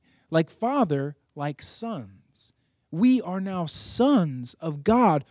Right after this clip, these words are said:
through Jesus Christ. And our Father is a peacemaking God,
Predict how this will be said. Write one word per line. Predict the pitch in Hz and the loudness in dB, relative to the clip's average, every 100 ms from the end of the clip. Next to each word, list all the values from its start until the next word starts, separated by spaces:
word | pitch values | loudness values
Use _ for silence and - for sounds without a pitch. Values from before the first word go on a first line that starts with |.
| _ | _
through | - 226 214 | 2 6 6
Jesus | 156 208 202 175 - | 4 2 2 0 -4
Christ. | - 233 120 - - | -4 -4 -6 -10 -10
And | 175 | -8
our | 190 240 | -2 -2
Father | - 196 202 247 277 | 0 0 2 0 -2
is | 185 151 | 0 0
a | 147 | 2
peacemaking | - - 254 254 196 202 196 170 147 135 _ _ _ | 4 6 6 4 0 -2 -4 -6 -14 -16 _ _ _
God, | 165 160 107 123 | -12 -12 -12 -18